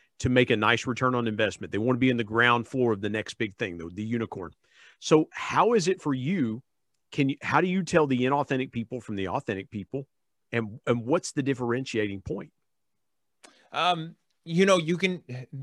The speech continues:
Speaker 2: it's, I don't know, maybe it's just, you can sense it. Um, you know, when it opens up to questions or you meet some of them, it just depends on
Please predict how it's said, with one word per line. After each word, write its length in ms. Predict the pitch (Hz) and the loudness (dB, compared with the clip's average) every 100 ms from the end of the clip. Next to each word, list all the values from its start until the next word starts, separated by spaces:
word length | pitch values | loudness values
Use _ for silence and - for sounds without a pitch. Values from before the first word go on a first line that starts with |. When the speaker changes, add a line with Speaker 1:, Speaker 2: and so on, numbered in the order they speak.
| 147 | -8
Speaker 2:
it's, 400 | 156 143 - - - - | -8 -8 -10 -10 -12 -2
I 80 | |
don't 100 | 135 | 0
know, 240 | 110 95 - | 0 -4 -4
maybe 200 | 131 127 | 0 2
it's 120 | 151 | 2
just, 180 | 151 - | 0 -4
you 140 | 123 123 | -4 -2
can 200 | 110 107 | -4 -6
sense 380 | - 135 143 | -4 -4 -2
it. 220 | 151 147 - - _ - | 0 0 -4 -20 _ -4
Um, 600 | 113 117 110 98 98 127 | 0 2 2 0 -8 -8
you 80 | 135 | -4
know, 160 | 123 110 | -2 -2
when 240 | 120 151 | 2 4
it 80 | 135 | 6
opens 340 | 135 135 127 | 6 4 0
up 140 | 131 135 | 0 -2
to 60 | 123 | -4
questions 540 | - 131 123 131 117 | -2 -2 -2 -6 -2
or 80 | 107 | -2
you 140 | 104 | 0
meet 280 | 107 127 139 | -2 -4 -4
some 160 | - 131 | -4 -4
of 100 | 131 | -2
them, 180 | 127 117 | -2 -2
it 100 | 107 | -4
just 160 | 156 | -2
depends 360 | 160 - 151 147 | -2 0 0 2
on 180 | 127 | 0